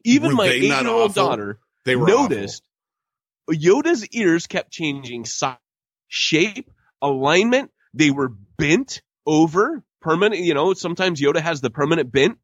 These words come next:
Speaker 1: in the, in, in his ears in the concept art. These ears were not moving, but each time they showed a shot of him, one ear was super small, one ear was super big. Both ears were big in the next shot,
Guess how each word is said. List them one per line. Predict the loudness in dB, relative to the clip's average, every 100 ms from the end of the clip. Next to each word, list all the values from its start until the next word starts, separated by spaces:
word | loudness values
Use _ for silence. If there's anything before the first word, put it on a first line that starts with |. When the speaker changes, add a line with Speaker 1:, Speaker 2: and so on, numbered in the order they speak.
| -4
Speaker 1:
in | 0
the, | 2 2 0
in, | -2 -4
in | 2 4
his | 4 2
ears | 0 -2 -2
in | -4
the | -4
concept | -4 -4 -4 -2
art. | -2 -2 _ _ _ _ 2
These | 4 4 2
ears | 2 2 2
were | 2 2
not | 2 4
moving, | 2 2 -2
but | -4 -4
each | -6 -6 -4
time | -2 2
they | 2
showed | 2 2 2
a | 0
shot | 0 0 2
of | 2 0
him, | -2 -6 _ _
one | -2 2 2
ear | 2 0
was | -2
super | -2 -4 -4
small, | -2 -2 -2 -4 -8 _
one | 0 4 4
ear | 4 4
was | 0 -2
super | -6 -4
big. | 0 0 0 -6 _ _
Both | 2 2 2
ears | 0 0 0
were | 0
big | 0 0
in | 0
the | -2
next | -2 -4
shot, | -4 -4 -4